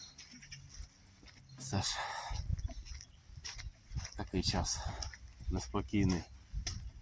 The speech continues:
військовий. Але ладно, будемо сподівати-, сподіватися.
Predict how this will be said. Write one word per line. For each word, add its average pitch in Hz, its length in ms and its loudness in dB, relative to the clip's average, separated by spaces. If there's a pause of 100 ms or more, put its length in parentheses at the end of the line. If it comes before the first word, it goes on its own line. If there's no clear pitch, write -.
(920)
військовий. 95 760 2 (1800)
Але 101 300 4 (1600)
ладно, 87 260 8 (140)
будемо 120 300 12
сподівати-, 110 580 10
сподіватися. 107 800 12